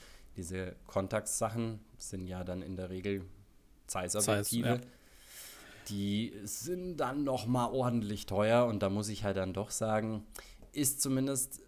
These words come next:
Speaker 1: momentan weit außerhalb von dem, was ich bereit und fähig bin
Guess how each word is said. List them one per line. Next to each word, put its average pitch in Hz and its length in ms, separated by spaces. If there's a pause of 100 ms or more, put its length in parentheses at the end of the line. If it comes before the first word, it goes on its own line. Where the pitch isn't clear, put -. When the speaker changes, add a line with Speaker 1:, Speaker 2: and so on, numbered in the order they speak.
Speaker 1:
momentan 120 840 (240)
weit 113 400
außerhalb 110 520
von 104 200
dem, 107 240
was 101 200
ich - 380 (1040)
bereit 110 440
und 101 120
fähig 98 420
bin 101 340